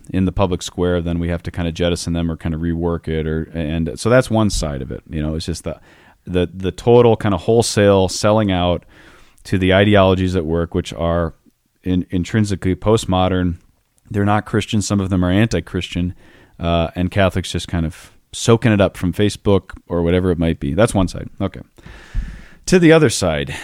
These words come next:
and this might, uh, rub, uh, our friends and even listeners a little more. Um, there is a phenomenon that is the opposite extreme of what's happening with the James Martin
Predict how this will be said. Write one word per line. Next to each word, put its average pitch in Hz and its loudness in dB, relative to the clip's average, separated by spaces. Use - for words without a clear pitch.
and 104 4
this 113 4
might, 98 4
uh, 85 4
rub, 90 4
uh, 76 0
our 85 0
friends 95 0
and 87 2
even 85 2
listeners 85 0
a 80 -4
little 82 0
more. 87 0
Um, 85 0
there 117 6
is 123 2
a 95 -2
phenomenon 95 2
that 98 4
is 90 0
the 95 0
opposite 107 2
extreme 85 -2
of 85 -4
what's 90 0
happening 85 2
with 85 -4
the 90 -6
James 87 0
Martin 82 -2